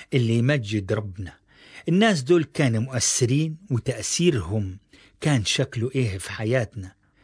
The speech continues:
نذكروهم بالخير وأعمالهم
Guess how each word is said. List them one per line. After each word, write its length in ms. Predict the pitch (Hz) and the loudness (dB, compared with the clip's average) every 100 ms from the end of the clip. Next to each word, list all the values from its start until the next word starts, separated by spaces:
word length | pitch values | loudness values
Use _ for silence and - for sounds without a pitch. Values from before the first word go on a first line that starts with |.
| _ | _
نذكروهم 680 | 135 120 - 139 160 131 120 | 0 0 4 4 4 4 2
بالخير 500 | 120 107 - 165 180 - _ _ _ | 2 0 0 0 0 -6 _ _ _
وأعمالهم 920 | 151 139 107 123 147 123 104 113 101 | -6 -4 -2 2 2 2 0 -2 -4